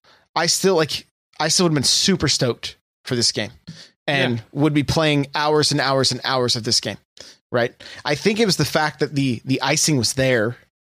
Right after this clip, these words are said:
Speaker 1: or is there, but it's missing that, like, the, just those finishing touches. You know what I mean? So where
Speaker 2: Yeah.
Speaker 1: are you at on this thing?
Speaker 2: Uh, so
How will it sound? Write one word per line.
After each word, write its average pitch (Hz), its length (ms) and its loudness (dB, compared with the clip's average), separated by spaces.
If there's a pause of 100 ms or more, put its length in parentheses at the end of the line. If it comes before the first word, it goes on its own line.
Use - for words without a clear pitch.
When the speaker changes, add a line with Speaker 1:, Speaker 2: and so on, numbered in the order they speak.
(140)
Speaker 1:
or 131 140 -4
is 156 260 2
there, 104 340 0 (560)
but 147 100 0
it's - 160 -2
missing 147 360 2
that, 123 220 2
like, - 400 -4 (680)
the, 127 200 0
just 131 200 0
those - 140 0
finishing 127 340 0
touches. - 640 -4
You 131 140 -2
know 123 100 0
what 110 80 0
I 107 60 0
mean? 113 180 -4 (160)
So 123 240 2 (240)
where 202 180 4
Speaker 2:
Yeah. 233 40 2
Speaker 1:
are 240 40 4
you 226 120 4
at 160 120 2
on 120 100 2
this 101 160 0
thing? 82 120 -8 (1080)
Speaker 2:
Uh, 143 360 2
so 151 540 2